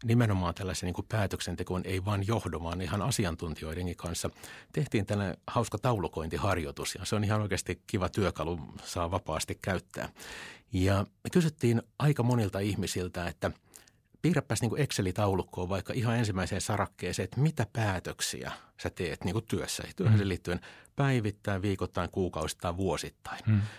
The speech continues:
Speaker 1: Sit piirrä seuraavaan sarakkeeseen, kirjoita sinne, että minkä tiedon valossa sä teet näitä päätöksiä.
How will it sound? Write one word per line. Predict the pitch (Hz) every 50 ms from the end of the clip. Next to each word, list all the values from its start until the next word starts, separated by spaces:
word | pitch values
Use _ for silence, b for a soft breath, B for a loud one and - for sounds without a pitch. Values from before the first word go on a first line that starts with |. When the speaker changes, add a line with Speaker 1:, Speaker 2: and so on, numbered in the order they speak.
| B B -
Speaker 1:
Sit | - 160 170 -
piirrä | - 151 135 117 117
seuraavaan | - - 143 151 160 147 123 110 101 92 90 90
sarakkeeseen, | 87 - 98 95 92 87 - - 92 90 - - 92 85
kirjoita | - 107 101 101 98 - - -
sinne, | - - 104 98 95
että | 92 - - 101 - _ _ -
minkä | 156 165 160 143 113
tiedon | - - 131 123 104 87 87 92 92
valossa | 95 101 104 87 78 - - - - - - - _ - -
sä | -
teet | - - 87 78 - -
näitä | 78 78 78 76 - 76 B B B B B B B B -
päätöksiä. | 90 82 80 82 - 80 - - - - - - -